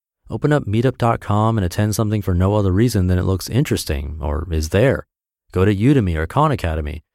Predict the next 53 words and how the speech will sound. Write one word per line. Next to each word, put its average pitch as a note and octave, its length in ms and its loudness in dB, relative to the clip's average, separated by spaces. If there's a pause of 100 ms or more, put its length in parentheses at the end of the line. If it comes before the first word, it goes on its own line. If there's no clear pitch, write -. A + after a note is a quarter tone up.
(180)
and E2+ 100 -8
sign F#2 200 0
up G2+ 80 -2
for G2+ 120 -2
a F2+ 60 -2
course A#2+ 380 0
for G2 180 -2
no F#2 160 2
other G2+ 160 2
reason G#2+ 400 2
than G#2 380 0
it A#2 100 0
looks A#2+ 240 -4
cool. D#3 400 -2 (480)
Call C#3+ 160 -2
up D#3+ 100 0
a D#3 60 4
friend D3+ 300 0
or C3+ 40 -4
family E3 300 0
member A#2 240 2
and A#2 140 0
tell E3+ 240 0
them, A#2+ 240 0 (340)
"Show - 160 0
me G#3 80 2
something G#3 320 0
new B2+ 200 2
that G#2 120 0
you F#2+ 80 -2
think C3 220 -4
is A#2+ 80 0
amazing," A#2+ 480 0 (420)
and E2 100 -4
go E2+ 140 0
from A2 180 -2
there. A#2+ 300 0 (720)
But F2+ 140 -4
there's G2+ 260 2
a F#2 180 0
subtle D#3 360 -2
trap C#3+ 360 -2
here, D#2 300 -2
of - 120 -8
course. D#2+ 420 -4 (560)
Many G#2+ 160 4
of G2+ 80 2
you A2 160 4
will G2+ 100 2
go G2+ 220 2
out G#2 160 2
and F#2+ 120 -2
think, G2+ 320 -4